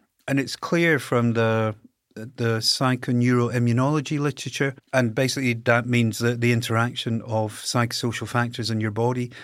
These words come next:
that that is not just affecting your mind and your feelings, it's affecting your body. It affects your inflammation, affects your heart rate, it affects the, the, the way those systems speak. So that is something I was trying to bring across in the book, that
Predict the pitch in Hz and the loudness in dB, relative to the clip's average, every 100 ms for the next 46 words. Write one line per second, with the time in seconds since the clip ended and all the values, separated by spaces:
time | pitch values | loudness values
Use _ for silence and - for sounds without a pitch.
0 | - - 135 143 160 165 151 - 139 151 | -16 -4 -4 0 -2 0 -4 0 0 0
1 | 135 135 135 - - 127 101 123 117 - | -2 -4 -6 -6 -6 -6 -4 -6 -6 -10
2 | - 123 117 113 117 113 117 117 110 107 | -14 -4 0 0 -2 -2 0 0 -2 -2
3 | 110 104 127 127 113 - 135 127 156 131 | -4 -4 -4 -2 -4 -4 -6 -6 -6 -4
4 | 135 123 113 123 131 113 - - 110 110 | -2 -2 0 -2 -4 -6 -10 -14 -10 -8
5 | - 123 110 120 - 135 120 131 120 147 | -6 -8 -4 -8 -4 -4 -2 -2 -2 -2
6 | - 170 160 _ - - - 123 117 117 | -4 -6 -8 _ -20 -20 -10 -8 -6 -8
7 | 104 151 156 - 151 156 151 - 127 123 | -2 2 2 0 0 0 -2 -6 -10 -6
8 | 143 127 123 - 120 120 123 131 127 131 | -4 -4 -4 -6 -6 -6 -6 -2 -2 0
9 | 123 113 - - - 110 - - 165 - | -2 -2 -4 -6 -8 -8 -8 -8 -8 -10
10 | - - - - - - _ - - 170 | -20 -20 -20 -20 -20 -20 _ -8 -4 -4
11 | - - 156 160 180 - 160 151 151 139 | -6 -4 -4 -4 -6 -4 -4 -2 -2 -2
12 | 120 - 135 127 127 127 123 120 127 117 | -4 -2 -2 -2 -4 -4 -4 -4 -4 -4
13 | - - 117 110 123 120 - 120 | -6 -6 -6 -4 -4 -6 -10 -10